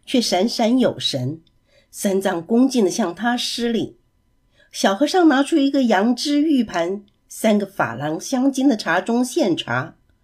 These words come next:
老施主趁机问三藏有什么宝贝。悟空提醒三藏说：“师父，把袈裟拿出来让他们瞧瞧。”老施主说：“袈裟算什么宝贝？我这里就有七八百件。”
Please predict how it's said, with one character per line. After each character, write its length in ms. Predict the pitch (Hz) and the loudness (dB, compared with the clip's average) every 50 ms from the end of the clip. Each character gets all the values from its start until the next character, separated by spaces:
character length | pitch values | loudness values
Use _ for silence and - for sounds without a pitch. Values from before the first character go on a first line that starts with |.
| _ _ _ _ _ _ - _ - | _ _ _ _ _ _ -20 _ -4
老 200 | 220 233 240 240 | -2 0 0 2
施 240 | - - 349 370 | 0 0 0 0
主 240 | 359 - 254 247 233 | -2 -2 -4 -2 -2
趁 260 | 226 - - 320 285 | -2 0 4 4 4
机 100 | 277 285 | 4 4
问 200 | 294 294 285 269 | 4 4 4 4
三 280 | 262 - 294 285 285 285 | 4 4 4 6 6 6
藏 240 | 277 285 269 262 254 | 4 4 2 2 2
有 160 | 240 240 269 | 4 2 2
什 140 | 277 - 262 | 2 2 2
么 140 | 254 277 285 | 4 4 4
宝 260 | 277 233 196 147 139 | 4 2 2 2 0
贝。 400 | 139 - 233 208 156 - - _ _ _ _ _ _ _ _ _ _ _ _ _ _ - | 0 0 0 -2 -2 -4 -10 _ _ _ _ _ _ _ _ _ _ _ _ _ _ -8
悟 80 | 202 180 | -8 -6
空 220 | - 180 202 175 | -2 0 0 0
提 160 | - - 170 | 0 -2 -8
醒 180 | 165 - 240 202 | -8 -8 -8 -10
三 240 | - - 196 202 208 | -10 -6 -4 -2 0
藏 140 | 226 196 190 | 0 0 0
说 240 | - 262 247 247 - - _ | 0 0 0 -2 -4 -12 _
：“师 200 | - - - 277 | -6 -4 -2 -2
父， 360 | 294 - 285 240 170 - - - | 0 0 0 -2 -2 -4 -8 -14
把 100 | - 139 | -14 -12
袈 220 | - - 247 277 285 | -8 -6 -4 -4 -2
裟 140 | - 349 | 2 4
拿 180 | 330 320 285 247 | 4 4 4 2
出 140 | 247 - 262 | 0 0 -2
来 60 | 254 | 0
让 140 | 233 240 226 | 0 0 0
他 80 | 233 247 | 2 0
们 100 | 247 214 | 0 0
瞧 200 | - - - - | -2 -4 -6 -6
瞧。” 340 | - - 302 254 - - _ _ _ _ _ _ _ _ _ _ _ _ _ _ _ _ _ _ _ - | -4 -4 -4 -4 -6 -10 _ _ _ _ _ _ _ _ _ _ _ _ _ _ _ _ _ _ _ -6
老 240 | - 262 277 254 254 | 0 2 2 2 2
施 240 | 247 - 392 403 403 | 2 0 -2 -2 0
主 220 | - 277 220 185 | 0 -2 -2 -2
说 420 | 190 - - 381 392 415 415 - _ _ - - - - - - - | -2 0 2 2 2 0 -2 -10 _ _ -20 -20 -20 -20 -20 -18 -8
：“袈 220 | - - 403 403 | -2 0 0 0
裟 240 | 403 - 415 403 403 | 0 0 0 0 -2
算 240 | 392 - 453 392 330 | 0 0 2 2 2
什 120 | 320 - | 4 4
么 100 | 240 311 | 4 4
宝 240 | 330 - 220 - 233 | 4 2 0 -2 -2
贝？ 260 | - - 233 202 196 - - - - | -2 -2 -2 -2 -2 -8 -16 -8 0
我 120 | 214 214 | 2 2
这 200 | 208 208 - 453 | 2 4 4 6
里 160 | 403 370 294 214 | 8 8 6 6
就 160 | - 262 247 | 6 4 6
有 140 | 214 160 156 | 6 6 4
七 220 | - - - - | 2 -2 -2 -2
八 160 | 247 285 277 - | 0 0 0 -2
百 180 | - - - - | -2 -6 -10 -10
件。” 360 | - - 214 190 165 - | -8 -4 -2 -2 -4 -4